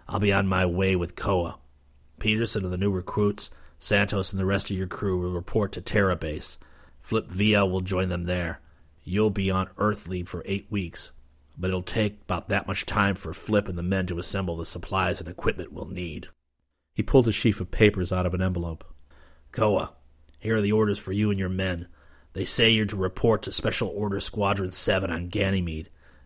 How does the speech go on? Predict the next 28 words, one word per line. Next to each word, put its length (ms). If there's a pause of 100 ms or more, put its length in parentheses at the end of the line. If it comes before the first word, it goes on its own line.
S 220
O 140
S 120
seven 340
is 140
a 60
new 160
squadron, 640 (360)
the 80
first 340
one 140
organized 640
exclusively 640
for 240
exploration 720
duties, 480 (480)
and 120
I'm 220
its 140
commanding 400
officer. 600 (480)
Koa, 400 (140)
you'll 120
be 100
my 100
senior 380
non-commissioned 640
officer. 560